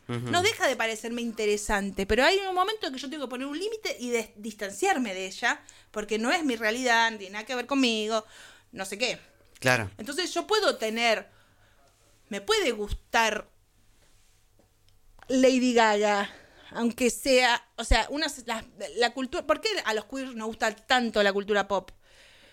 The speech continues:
Speaker 2: Bueno, porque es ese lugar a donde uno quiere llegar, pero al mismo tiempo tiene mil contradicciones con eso, no puede, es imposible.
Speaker 1: Claro.
Speaker 2: Tenés una relación mucho más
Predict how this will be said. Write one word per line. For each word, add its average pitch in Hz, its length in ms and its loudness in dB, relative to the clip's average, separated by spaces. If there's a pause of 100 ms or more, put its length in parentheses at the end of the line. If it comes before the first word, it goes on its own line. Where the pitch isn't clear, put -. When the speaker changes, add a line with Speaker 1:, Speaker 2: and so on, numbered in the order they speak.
(160)
Speaker 2:
Bueno, 254 240 2
porque 247 220 0
es 381 100 -2
ese 415 240 2
lugar 262 420 2 (200)
a 226 160 2
donde 226 240 0
uno 285 300 -2
quiere 277 280 -2
llegar, 403 380 0
pero 359 100 2
al 339 60 -6
mismo 403 100 -4
tiempo 427 180 -4
tiene 240 160 -2
mil 285 120 -4
contradicciones 254 500 -6
con 214 120 -6
eso, 233 360 -2
no 240 140 -4
puede, 240 460 4
es 214 100 -4
imposible. 120 340 0
Speaker 1:
Claro. 233 180 0 (960)
Speaker 2:
Tenés 403 240 0
una 427 140 4
relación 302 440 2
mucho 359 280 -4
más 339 360 0